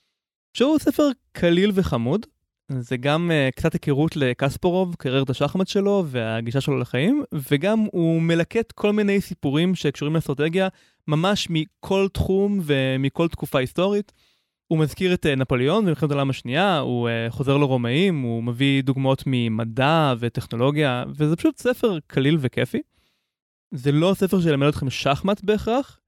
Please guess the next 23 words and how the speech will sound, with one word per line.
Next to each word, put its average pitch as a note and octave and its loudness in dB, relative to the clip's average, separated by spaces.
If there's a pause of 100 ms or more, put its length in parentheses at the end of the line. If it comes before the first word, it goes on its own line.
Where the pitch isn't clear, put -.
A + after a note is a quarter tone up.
(500)
אבל, B2+ 0
אה, B2+ 0
זה B2+ -4
כן G3+ 0
ככה D3 2
ספתח G#3 0
נחמד D#3 0
לרעיונות, B2+ 0
אה, A#2 -2
שאולי B2 -4
תרצו C3 -4
לקרוא B2 0
להם A#2 -2
עוד A2+ -4
אחר A#2+ 0
כך. - -16 (760)
אבל B2 2 (160)
זה D3+ -2
לא F#3+ 2
מה F3 0
שאני D#3+ -2
ממליץ C3 -4
עליו, F3+ -2